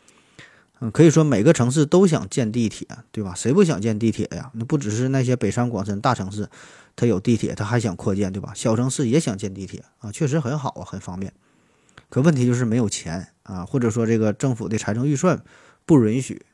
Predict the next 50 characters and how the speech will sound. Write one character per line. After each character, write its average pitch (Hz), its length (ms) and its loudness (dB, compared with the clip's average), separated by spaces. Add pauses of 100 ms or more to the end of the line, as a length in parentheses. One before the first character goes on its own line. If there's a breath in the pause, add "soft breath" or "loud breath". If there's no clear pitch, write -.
(120)
啊， 104 160 -8
这 143 80 0
个 131 80 0
钱 117 240 -4
是 139 160 0
有 92 240 -4
限 170 280 0
的， 92 180 -12
还 135 140 0
有 113 120 2
更 185 200 -2
需 - 140 -6
要 123 160 2
花 117 220 -2
钱 104 120 -6
的 113 120 -4
地 165 280 2
方。 98 160 -8 (920 soft breath)
所 165 180 2
以 170 100 6
呢， 143 120 4
你 131 140 2
会 160 120 4
感 107 220 2
觉 95 100 0
哈， 117 160 2
就 117 200 2 (180)
很 113 180 -4
多 147 140 6
城 117 220 0
市， 123 180 0 (1200)
它 131 100 4
有 147 60 10
很 139 120 0
多 113 140 2
事 143 80 4
儿 135 60 4
它 120 60 2
不 110 140 -2
去 151 140 -2
做 190 360 0
啊， - 140 -10
感 104 180 -4
觉 113 80 0
是 139 140 0
政 156 180 -2
府 110 140 -4
不 - 160 -6
作 135 200 2
为。 82 220 -8